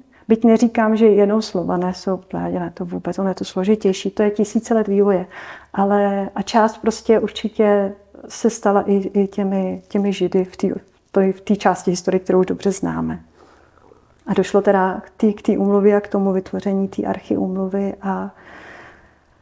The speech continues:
no, ale i k tomu, že pak prostě přišel, přišel ten Ješua a oni ho vlastně nepoznali. Přišel, přišel t-, tady zase znova jako obnovit to království nebeské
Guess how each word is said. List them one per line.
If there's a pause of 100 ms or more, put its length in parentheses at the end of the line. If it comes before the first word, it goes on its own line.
(120)
no,
ale
i
k
tomu,
že
pak
prostě
přišel,
přišel
ten
Ješua (180)
a
oni
ho
vlastně
nepoznali. (840)
Přišel, (380)
přišel
t-,
tady
zase
znova
jako
obnovit
to
království
nebeské